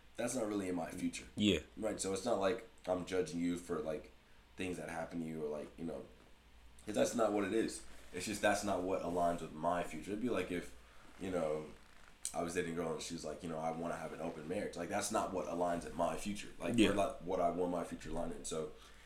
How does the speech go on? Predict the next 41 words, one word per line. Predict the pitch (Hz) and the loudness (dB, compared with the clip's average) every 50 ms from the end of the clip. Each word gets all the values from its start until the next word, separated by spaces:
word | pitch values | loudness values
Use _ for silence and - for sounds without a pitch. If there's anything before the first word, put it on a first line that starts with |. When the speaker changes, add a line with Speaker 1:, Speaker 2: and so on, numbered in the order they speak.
| - - | -18 -14
Speaker 1:
it's | - - 120 | -6 -2 0
nothing | 113 107 101 98 | 0 2 2 0
against | 95 82 95 95 92 - | 0 0 -2 -2 -2 0
someone | - 92 90 90 87 85 | 0 0 2 0 0 0
who | 82 80 | 0 0
has | 82 82 82 80 - - - - - - | -2 -2 -2 -4 -8 -12 -16 -18 -10 -6
dealing | - 98 98 101 92 | -4 -2 0 0 -2
with | 82 80 80 | -2 -2 -2
that. | 76 76 76 | -2 -2 -2
And | 78 78 | -2 -2
obviously, | 85 87 82 80 78 80 82 | -2 -2 -2 -4 -6 -4 -4
like, | 82 78 - - | -4 -4 -2 -4
with | 82 82 | -4 -4
my | 80 82 | -4 -4
girlfriend | 82 85 87 85 78 - 78 78 | -4 -4 -4 -4 -4 -6 -6 -4
now, | 80 90 92 85 | -2 -2 0 -2
I | 78 | -2
told | 78 - 98 98 | -4 -6 -4 -4
her, | 87 | -2
like, | 78 76 73 71 - - | -2 -2 -4 -6 -6 -8
if | - 78 - 101 | -8 -8 -4 -4
we | 101 98 | -4 -4
find | - - 92 92 87 87 82 - | -2 0 2 2 4 2 0 0
out | 73 73 73 85 87 73 - - - - - - - - - - - - - - | 0 0 0 0 -2 -4 -8 -12 -20 -20 -20 -20 -20 -20 -20 -20 -20 -20 -14 -8
that | - 80 80 - - | -6 -4 -4 -4 -4
either | 95 98 92 98 90 | -2 -2 0 0 2
one | 85 85 82 82 | 2 2 2 0
of | 80 82 | 0 0
us | 92 98 98 - - - - - - - - - - - | 0 -2 -2 -4 -6 -10 -14 -18 -20 -20 -20 -14 -10 -8
is, | 82 82 90 | -6 -4 -4
like, | 90 - - - | -4 -4 -4 -6
infertile | 85 85 80 82 - - 87 87 87 90 85 80 76 | -6 -6 -8 -6 -4 -2 0 2 2 2 0 0 0
or | 76 73 69 - | -2 -4 -4 -6
sterile, | - - - - 90 90 90 90 92 90 | -6 -6 -2 0 2 2 4 4 4 2
I | 90 | 2
think | 76 - 85 82 | 0 -2 -4 -6
is | 80 - | -4 -4
the | 85 | -4
word | 82 82 78 - | -2 -4 -4 -4
for | - 80 | -6 -6
men, | 80 85 87 85 80 | -2 -2 -2 -2 -4